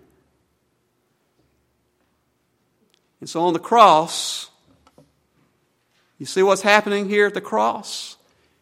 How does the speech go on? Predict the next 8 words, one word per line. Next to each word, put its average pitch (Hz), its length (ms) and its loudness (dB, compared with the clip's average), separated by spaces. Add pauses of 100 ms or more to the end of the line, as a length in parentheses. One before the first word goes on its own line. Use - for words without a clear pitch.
(140)
It's - 160 -10
exposing 170 640 -2
hearts. - 760 -10 (1300)
It's 139 140 -14
letting 180 400 2
out 165 260 -2
what's 143 260 -6
inside. 160 600 -12